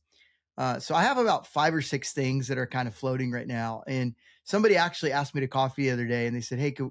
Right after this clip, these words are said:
could we meet? I wanted to get your advice on some stuff." And they said, "You do so many things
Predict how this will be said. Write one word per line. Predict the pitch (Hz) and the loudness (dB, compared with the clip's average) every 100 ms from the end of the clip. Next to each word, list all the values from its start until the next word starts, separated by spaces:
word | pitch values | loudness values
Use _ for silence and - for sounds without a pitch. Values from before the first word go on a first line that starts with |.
| - | -6
could | 131 | -6
we | 123 | -4
meet? | 131 156 131 | -2 0 0
I | |
wanted | 131 131 120 | 0 -2 -4
to | 120 | -6
get | 127 - | -6 -6
your | 117 | -8
advice | 113 123 117 | -6 -6 -6
on | 123 | -10
some | - 117 | -10 -12
stuff." | - 120 113 | -8 -8 -6
And | 123 113 _ | -8 -8 _
they | 139 127 | -4 -2
said, | 165 147 135 | 0 -2 0
"You | 160 | -2
do | 131 180 | 0 0
so | 156 165 165 | 2 2 4
many | 147 123 | 2 -2
things | - 147 120 110 135 - | -2 0 0 -4 -8 -12